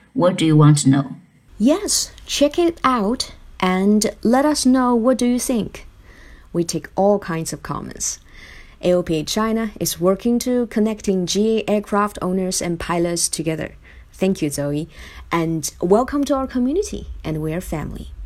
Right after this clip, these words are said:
Speaker 2: That brings us to the end of today's Five Minutes with A O P China. Next week, we're going to Oshkosh.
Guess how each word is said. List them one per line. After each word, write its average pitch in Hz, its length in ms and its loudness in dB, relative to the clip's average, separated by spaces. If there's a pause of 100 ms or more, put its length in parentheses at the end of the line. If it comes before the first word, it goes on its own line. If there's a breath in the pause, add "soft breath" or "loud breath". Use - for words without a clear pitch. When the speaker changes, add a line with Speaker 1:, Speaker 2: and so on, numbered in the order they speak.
(320 loud breath)
Speaker 2:
That 214 280 2
brings 262 320 2
us 226 220 -2
to 202 140 2
the - 160 0
end 185 240 0
of 170 140 -2
today's 165 440 -2
Five 165 260 -2
Minutes 160 380 -4
with 160 220 -2
A 151 80 -4
O 147 100 -4
P 147 160 -6
China. 220 480 -2 (240)
Next 226 340 -2
week, 220 320 -2 (320 soft breath)
we're 143 160 -2
going 143 320 0
to - 160 -4 (120)
Oshkosh. - 720 -2